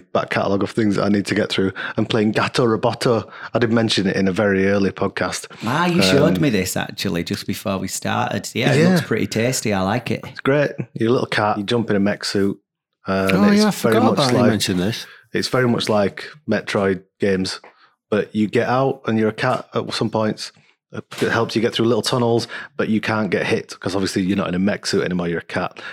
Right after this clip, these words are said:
Speaker 1: and you die instantly. Uh, it's fun. It's cute. You end up shooting little mice who are trying to, they assume out, they also have mech suits.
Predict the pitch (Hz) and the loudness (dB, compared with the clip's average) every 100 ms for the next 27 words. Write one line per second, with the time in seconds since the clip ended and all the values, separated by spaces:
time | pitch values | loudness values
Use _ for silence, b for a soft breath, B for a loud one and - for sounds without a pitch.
0 | B - 90 87 85 82 85 - 85 92 | B -4 -2 0 -2 -4 -6 -8 -8 -8
1 | B B B B 90 90 90 - - - | B B B B -4 -2 -4 -8 -20 -18
2 | - 185 214 208 - 180 202 - - 151 | -2 2 2 0 4 6 6 2 -2 0
3 | 151 139 139 - 143 139 135 135 127 127 | 2 2 0 0 2 2 2 2 2 2
4 | 127 131 - - - 131 123 110 127 123 | 2 0 -4 -8 -4 2 2 2 0 2
5 | 120 113 113 _ 117 117 117 - - - | 2 0 -2 _ 2 4 4 2 -4 -2
6 | 113 113 110 - 113 110 107 123 104 107 | 0 0 -2 0 0 0 0 -2 -2 0
7 | 113 95 - 117 117 - - | 0 -2 -2 0 0 -4 -12